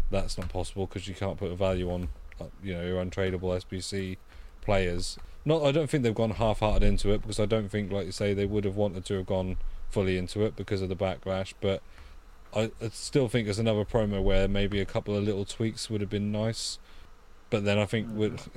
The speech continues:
Speaker 1: there's always, there's always something to say about a promo. I'm not, I'm not, like, I'm not fully against this. Like I say, with,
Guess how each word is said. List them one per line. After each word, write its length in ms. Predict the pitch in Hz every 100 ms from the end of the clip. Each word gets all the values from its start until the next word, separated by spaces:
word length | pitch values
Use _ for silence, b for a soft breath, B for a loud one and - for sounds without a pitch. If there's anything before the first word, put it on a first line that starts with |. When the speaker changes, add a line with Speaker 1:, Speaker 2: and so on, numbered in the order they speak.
| -
Speaker 1:
there's 240 | 107 110 113
always, 380 | 120 104 98
there's 220 | - 107 113
always 260 | 104 101
something 220 | 104 87
to 60 | 90
say 200 | - 101
about 220 | 92 92
a 20 |
promo. 340 | - 98 92 95
I'm 180 | 127 160
not, 220 | 147 117 B B B
I'm 140 | 139
not, 220 | 156 117 110
like, 240 | 117 107
I'm 120 | 123
not 160 | 143 110
fully 260 | 127 110
against 360 | 98 113 110 -
this. 260 | 92 87 -
Like 180 | 107 104
I 60 |
say, 200 | 95 107
with, 300 | 95 110 110